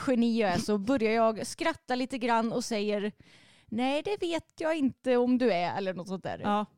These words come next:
Speaker 1: Eller: "Nej, det vet jag inget om." Ja, någonting sånt där,
Speaker 2: Ja.
Speaker 1: sa jag. Och då gick han därifrån med en gång.
Speaker 2: Alltså, det var det konstigaste jag varit med om.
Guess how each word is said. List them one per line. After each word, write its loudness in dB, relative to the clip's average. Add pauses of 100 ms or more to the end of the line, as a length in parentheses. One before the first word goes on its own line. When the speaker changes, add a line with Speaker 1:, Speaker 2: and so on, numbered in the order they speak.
(100)
Speaker 1:
Eller: 0
"Nej, 4
det -2
vet -2
jag 2
inget -2
om." -6
Ja, 0
någonting 4
sånt 0
där, 0
Speaker 2:
Ja. 0
Speaker 1:
sa 2
jag. -4
Och 2
då 6
gick 0
han 0
därifrån -2
med -6
en -10
gång. -12 (200)
Speaker 2:
Alltså, 0
det 2
var -2
det -2
konstigaste 4
jag 2
varit 4
med 2 (100)
om. -2